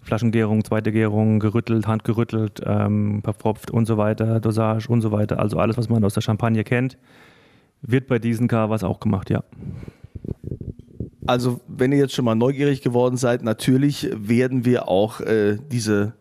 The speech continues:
Speaker 2: Weine, spanische Weine wieder verlosen auf meiner Kunze Facebook-Seite. Da könnt ihr euch, äh, mal reinklicken, damit ihr euch auch ein bisschen Spanien nach Hause holen könnt. Aber reden wir jetzt mal von so einem normalen Grillabend. Gerade jetzt im Sommer ist es ja super, man grillt ein bisschen.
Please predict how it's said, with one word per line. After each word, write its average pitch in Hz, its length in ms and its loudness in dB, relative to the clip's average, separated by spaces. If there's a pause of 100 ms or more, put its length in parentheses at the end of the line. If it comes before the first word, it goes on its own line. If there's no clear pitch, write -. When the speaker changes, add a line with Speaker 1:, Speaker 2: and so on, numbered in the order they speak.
Speaker 2:
Weine, 117 540 2
spanische 110 580 -2
Weine 113 300 2
wieder 113 180 2
verlosen 151 580 2
auf 110 180 -4
meiner 110 340 2
Kunze 117 500 0
Facebook-Seite. 139 800 -2
Da 110 140 0
könnt 117 240 -2
ihr 110 60 2
euch, 104 260 0
äh, - 120 -6
mal 98 160 0
reinklicken, 127 560 0
damit 107 280 -2
ihr 110 160 -2
euch 107 420 -4
auch 131 200 0
ein 135 120 0
bisschen 120 420 0 (340)
Spanien 135 600 0
nach 123 220 -2
Hause 139 400 2
holen 113 300 2
könnt. 143 320 0 (880)
Aber 139 260 0
reden 208 240 -4
wir 214 80 2
jetzt 190 260 2
mal 170 280 2
von 160 280 -2
so 147 240 2
einem 147 220 0 (160)
normalen 120 760 2
Grillabend. 101 800 -4
Gerade 117 320 -2
jetzt 127 160 -2
im 110 120 -6
Sommer 123 340 2
ist 123 140 -4
es 117 140 0
ja 104 140 2
super, 143 500 0
man 104 300 -2
grillt 180 340 -2
ein 156 80 -6
bisschen. 147 440 0